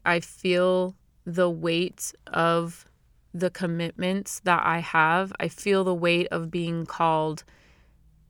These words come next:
into something great as a business owner, as a mom, as a wife. Like, I feel extremely humbled and honored and privileged every time I think about my role as Frankie and Bailey's mom.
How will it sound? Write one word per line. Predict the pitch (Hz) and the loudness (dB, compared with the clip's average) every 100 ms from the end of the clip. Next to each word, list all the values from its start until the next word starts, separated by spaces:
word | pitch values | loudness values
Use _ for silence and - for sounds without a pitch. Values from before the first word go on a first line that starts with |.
| _ _ _ _ _ | _ _ _ _ _
into | - 196 190 - 202 | -2 0 0 -2 -6
something | - 180 170 175 170 | -2 -2 -2 -2 -4
great | 160 165 160 156 - | -4 -2 -2 -2 -4
as | 170 | -4
a | 170 | -2
business | 165 170 170 170 | -2 -2 -2 -4
owner, | 165 160 165 165 | -6 -6 -6 -4
as | 160 165 | -4 -2
a | 165 | -4
mom, | 165 160 160 160 160 - _ _ _ _ _ | -2 0 0 -2 -6 -10 _ _ _ _ _
as | - 165 | -6 -2
a | 165 | -2
wife. | 156 160 160 160 - | 0 2 0 -2 -8
Like, | 170 160 - | -8 -8 0
I | 175 185 | 2 2
feel | - _ 202 196 185 175 165 185 - | -2 _ 0 4 4 4 0 -6 -14
extremely | 170 - - - 190 185 180 175 170 | -14 -10 -8 -2 -2 0 -2 -2 -4
humbled | 170 180 190 185 175 165 160 | -8 -6 -4 -2 0 -2 -4
and | 160 | -8
honored | - 170 175 175 170 160 | -4 0 0 0 -4 -6
and | 165 | -8
privileged | 156 - 180 170 170 156 - - | -6 -2 -2 0 -4 -4 -8 -4
every | 180 185 | -2 -2
time | 185 180 170 | -4 -4 -4
I | 160 | -6
think | - - 185 175 | -8 -8 -6 -2
about | 180 160 156 | 0 0 0
my | - 160 | -2 -6
role | 156 170 175 170 160 165 - - - _ | -4 0 2 2 0 -4 -12 -20 -20 _
as | - 160 160 165 - - _ - | 2 4 4 0 -6 -16 _ -18
Frankie | - 190 185 185 | -6 -4 -2 -4
and | 170 | -4
Bailey's | 170 165 160 | -2 -4 -4
mom. | 160 156 160 151 165 | -6 -4 -2 -2 -6